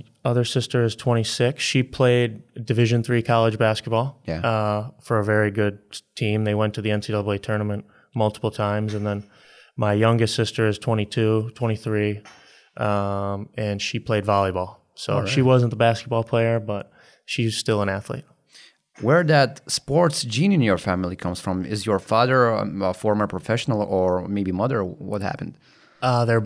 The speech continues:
Speaker 1: both athletic. My father is six eleven, so he's taller than me.
Speaker 2: Taller than you?
Speaker 1: Yes, and he played,
Speaker 2: <laughs>
Speaker 1: he played basketball, uh, Division three, and then he played one year professionally in London, but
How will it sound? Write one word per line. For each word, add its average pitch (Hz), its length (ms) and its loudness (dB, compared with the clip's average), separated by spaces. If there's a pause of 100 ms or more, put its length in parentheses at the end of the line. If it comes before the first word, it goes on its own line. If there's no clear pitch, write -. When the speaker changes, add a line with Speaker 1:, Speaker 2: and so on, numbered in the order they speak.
Speaker 1:
both 110 140 2
athletic. 107 460 0 (280)
My 123 200 0
father 120 640 4 (340)
is 110 240 2
six - 280 0
eleven, 104 360 2
so 107 160 -2
he's 107 180 -2
taller 110 300 4
than 101 140 0
me. 98 200 -2 (260)
Speaker 2:
Taller 139 300 2
than 127 180 0
you? 98 200 -2 (160)
Speaker 1:
Yes, 107 400 4
and - 160 0
he 123 100 4
played, 123 280 6
Speaker 2:
<laughs> 123 120 6
Speaker 1:
he 135 40 6
played 131 240 6
basketball, 120 800 4
uh, 113 240 2
Division 113 420 2
three, 117 320 4
and 113 100 2
then 110 160 2
he 113 120 0
played 117 240 2
one 113 220 2
year 113 140 2
professionally 117 840 0
in 117 140 -2
London, 113 480 2
but 104 280 0